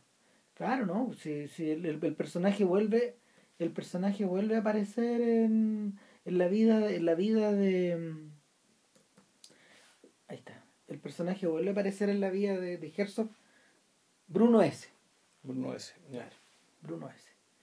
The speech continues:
Speaker 1: Claro, y, y Brun-, Bruno S era un per-, Br-, Bruno es un, Bruno, Bruno Schleistein. Claro, murió a los setenta y ocho en agosto de dos mil diez. <clears throat> Y,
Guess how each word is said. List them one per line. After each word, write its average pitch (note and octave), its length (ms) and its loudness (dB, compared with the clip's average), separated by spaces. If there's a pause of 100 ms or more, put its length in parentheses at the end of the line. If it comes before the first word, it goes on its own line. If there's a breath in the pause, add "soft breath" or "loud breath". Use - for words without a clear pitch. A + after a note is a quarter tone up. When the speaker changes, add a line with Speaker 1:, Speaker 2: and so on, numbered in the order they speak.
(340 soft breath)
Speaker 1:
Claro, F#3+ 280 0
y, D#3 580 -4 (320 soft breath)
y E3+ 120 0
Brun-, E3 360 -4
Bruno F3+ 300 -2
S F#3+ 200 -2
era F#3 100 0
un - 80 -8
per-, F#3+ 300 -12
Br-, F3+ 280 -4
Bruno F#3 300 -2
es G3 120 -4
un, F#3+ 180 -6
Bruno, G#3+ 440 0
Bruno A3 440 -2 (360 soft breath)
Schleistein. D3 840 0 (440)
Claro, A#2+ 200 -12
murió C#3+ 180 -2
a E3 40 -2
los D3 100 -8
setenta D3+ 340 -14
y E3+ 80 -6
ocho G3 360 -6
en D#3+ 360 -12 (520 soft breath)
agosto G3+ 360 -6
de G3 80 -4
dos E3 100 -12
mil D3+ 200 -16
diez. E3+ 180 -8 (880 soft breath)
<clears throat> B3+ 420 10
Y, E3 540 0